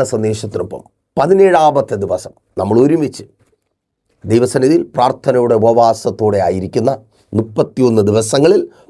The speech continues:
പതിനേഴാമത്തെ ദിവസം. വലിയ സാക്ഷ്യങ്ങൾ, പറഞ്ഞാലും പറഞ്ഞാലും തീരാത്ത സാക്ഷ്യങ്ങൾ. അത്രമാത്രം സന്തോഷമുണ്ട്. ശരീരം ഉരുകുമ്പോഴും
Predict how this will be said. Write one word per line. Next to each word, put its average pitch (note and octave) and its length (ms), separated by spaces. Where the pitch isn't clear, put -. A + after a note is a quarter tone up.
പതിനേഴാമത്തെ A#2+ 840
ദിവസം. F#2 340
വലിയ G3 220
സാക്ഷ്യങ്ങൾ, C3+ 480
പറഞ്ഞാലും C3+ 540
പറഞ്ഞാലും B2+ 560
തീരാത്ത G#2+ 320
സാക്ഷ്യങ്ങൾ. - 440
അത്രമാത്രം A#2+ 520
സന്തോഷമുണ്ട്. B2+ 580
ശരീരം A2+ 380
ഉരുകുമ്പോഴും B2+ 560